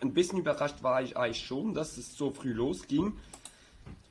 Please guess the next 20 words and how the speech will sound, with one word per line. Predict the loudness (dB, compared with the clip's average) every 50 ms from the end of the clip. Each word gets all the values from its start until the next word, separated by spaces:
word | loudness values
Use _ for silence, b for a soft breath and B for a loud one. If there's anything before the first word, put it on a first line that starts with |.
| _ _ 2 8
Was | 8 8 8 8
ich | 4
jetzt | 2 4 4
aber | 4 4 6 6 6
ganz | 6 6 6 4 4
klar | 4 4 4 4
sagen | 4 0 0 0 0 0
muss, | 0 -2 -4 -4 0
wäre | 2 4 4 4 2 0 0
wahrscheinlich | 0 0 0 0 -4 -4 -4 -6
das | -8 -8 -10 -8 -2
Rennen | 0 2 2 2 2 2 2 2
noch | 2 0 -2 -2 -6 -10
zwei | -10 -4 2 4 6 6 6 4 4
Runden | 2 2 2 0 0 0 0
länger | 0 0 0 2 2 2 0 0
gegangen, | 0 -4 -4 0 2 2 2 2 0 -6 -8 -6 -4
dann | -2 -2 -2 -2 -2 -4
hätte | -4 -4 -4 -6 -6 -8 -8 -6
das | -6 -6 -8 -8 -10 -12 -14 -14 -14 -16 -18